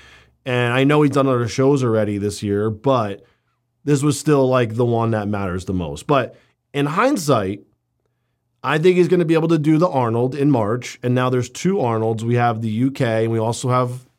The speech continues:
Columbus, the original one. So if anything, Nick can do those two shows, possibly clean up on both of them, at least one of them,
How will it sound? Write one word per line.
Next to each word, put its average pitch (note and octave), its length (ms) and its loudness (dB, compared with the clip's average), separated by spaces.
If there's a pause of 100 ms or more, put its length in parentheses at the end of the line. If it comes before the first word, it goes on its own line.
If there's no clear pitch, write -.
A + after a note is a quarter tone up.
(100)
Columbus, A2+ 680 -2
the A2 120 -8
original A2 420 0
one. A2 340 -2 (580)
So D3+ 180 2
if C#3+ 60 4
anything, D#3 380 4
Nick D#3 220 2
can D3 160 0
do C#3+ 180 4
those C#3+ 340 2
two D#3+ 200 0
shows, A2+ 640 -2 (720)
possibly E3 480 0
clean D3+ 320 2
up C#3 280 -2 (220)
on C3+ 200 2
both C3 300 2
of A#2 80 -2
them, A#2 340 -2 (640)
at C#3+ 160 2
least D3+ 260 0
one C3 280 2
of G#2 120 0
them, G#2+ 360 -6